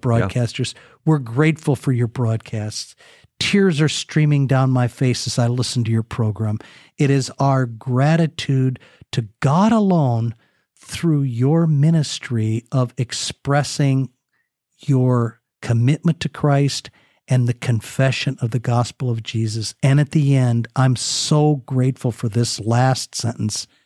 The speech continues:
Speaker 2: Second Corinthians nine fifteen. "Thanks be to God for his indescribable gift." Not thanks for turkey or a warm home or a pumpkin pie, but thanks to God for the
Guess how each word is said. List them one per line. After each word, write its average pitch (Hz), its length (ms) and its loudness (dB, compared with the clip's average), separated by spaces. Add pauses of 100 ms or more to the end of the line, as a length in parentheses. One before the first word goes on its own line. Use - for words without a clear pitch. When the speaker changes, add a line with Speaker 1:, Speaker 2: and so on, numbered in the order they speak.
(260)
Speaker 2:
Second 143 440 0
Corinthians 120 680 0
nine 117 400 2
fifteen. 104 680 -8 (640)
"Thanks 156 480 0
be 143 220 0
to - 140 -4
God 117 540 0 (240)
for - 160 -2
his 120 280 -2 (120)
indescribable 123 1500 -2
gift." 107 480 -10 (800)
Not 156 260 2
thanks 151 240 2
for 147 160 0
turkey 135 760 0 (260)
or 135 160 2
a 127 60 2
warm 139 440 2
home 120 460 0 (200)
or 139 140 0
a 127 60 0
pumpkin 127 480 -2
pie, 101 460 -8 (420)
but 131 160 -2
thanks 160 400 0
to - 100 -10
God 131 340 0
for 131 180 -2
the 123 280 -4